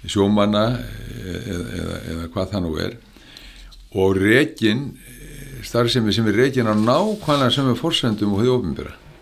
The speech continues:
Það var meira að segja þannig að til skamms tíma þá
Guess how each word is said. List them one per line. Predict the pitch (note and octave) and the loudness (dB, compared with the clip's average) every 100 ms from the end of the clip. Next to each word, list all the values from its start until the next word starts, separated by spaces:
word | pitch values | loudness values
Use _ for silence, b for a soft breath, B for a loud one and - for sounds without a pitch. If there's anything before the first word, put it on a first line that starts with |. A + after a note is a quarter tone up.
| B B B B B B B - | B B B B B B B -14
Það | G2+ A2 B2 | -4 2 4
var | B2 B2+ | 4 4
meira | A#2+ A2 | 4 2
að | F#2+ | 0
segja | G#2 F2 | 0 0
þannig | C#3 C3 E2 E2+ | -2 0 -2 -2
að | - F#2 F#2 F2 - - - - D3 - | -2 0 0 -2 -12 -20 -20 -20 -20 -10
til | G2 F2 | -6 -4
skamms | - A2+ - - | -2 -2 -2 -2
tíma | C#3 G2+ D#2+ G#2 - - - | -2 -2 -4 -6 -12 -16 -2
þá | G#2 G#2+ G#2 G#2 | 0 2 2 0